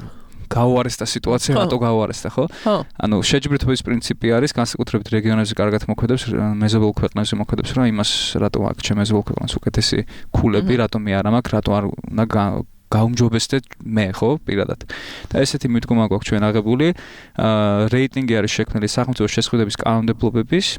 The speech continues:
Speaker 2: მმ.
Speaker 1: ანუ საერთაშორისო სტანდარტებს რამდენად შეესაბამება, რამდენად შეესაბამება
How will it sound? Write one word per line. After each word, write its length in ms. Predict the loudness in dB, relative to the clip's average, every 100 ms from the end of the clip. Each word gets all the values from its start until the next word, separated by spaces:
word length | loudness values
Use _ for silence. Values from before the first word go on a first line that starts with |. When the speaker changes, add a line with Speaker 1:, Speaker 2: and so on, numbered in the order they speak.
| -10 -8
Speaker 2:
მმ. 160 | -2 0 0 0 -8 -18 -10 -2
Speaker 1:
ანუ 120 | 0 2
საერთაშორისო 580 | 2 0 0 0 0 -2
სტანდარტებს 440 | -2 0 0 -2 -2
რამდენად 320 | -2 0 -2
შეესაბამება, 640 | 0 0 0 2 2 2 2
რამდენად 320 | 2 0 0
შეესაბამება 720 | 0 0 2 2 2 2 0